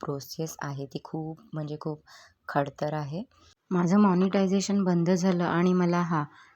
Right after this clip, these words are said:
ॲड्रेस व्हेरिफिकेशनचा मेल आला. त्यामध्ये असं लिहिलं होतं की, "आम्ही तुम्हाला मेल करू." मला वाटायचं मेल करू म्हणजे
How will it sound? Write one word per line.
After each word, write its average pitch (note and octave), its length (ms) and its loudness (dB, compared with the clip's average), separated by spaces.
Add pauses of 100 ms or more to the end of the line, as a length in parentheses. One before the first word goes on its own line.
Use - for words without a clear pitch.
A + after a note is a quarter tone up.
(120)
ॲड्रेस D#3+ 540 0
व्हेरिफिकेशनचा F3+ 1000 0
मेल F3 340 2
आला. D3+ 280 0 (500)
त्यामध्ये F#3+ 380 2
असं G3+ 240 0
लिहिलं G3 220 0
होतं G#3 220 0
की, G#3 180 -4
"आम्ही F#3 340 2
तुम्हाला G3 340 0
मेल F3 420 0
करू." D3+ 240 -6 (540)
मला E3 200 -2
वाटायचं F#3+ 440 -2
मेल F3 320 -2
करू F#3 180 -2
म्हणजे G3 400 -2